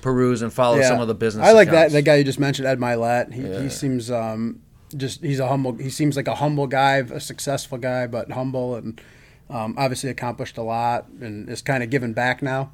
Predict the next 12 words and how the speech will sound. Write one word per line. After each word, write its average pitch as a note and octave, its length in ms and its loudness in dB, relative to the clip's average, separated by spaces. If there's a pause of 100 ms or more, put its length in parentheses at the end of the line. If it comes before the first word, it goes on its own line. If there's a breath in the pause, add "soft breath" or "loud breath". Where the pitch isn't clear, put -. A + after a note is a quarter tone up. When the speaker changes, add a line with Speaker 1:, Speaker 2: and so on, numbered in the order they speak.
(200)
Speaker 1:
Mm-hmm. G#2 420 -8
Speaker 2:
Um, G#2+ 540 -6 (460)
you C3+ 100 -8
know, B2+ 100 0
he, C3 160 -2 (1000)
he, - 260 -14
he's, D3 260 -4
he's D#3 240 -2
probably D3 320 0
one C#3+ 140 0
of C#3+ 60 0
my, C3+ 140 -2